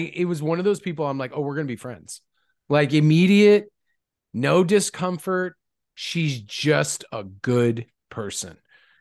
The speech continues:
And, like, and that's rare in the wrestling business. I,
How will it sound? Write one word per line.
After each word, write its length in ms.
And, 260
like, 580
and 220
that's 240
rare 380
in 180
the 80
wrestling 440
business. 360
I, 200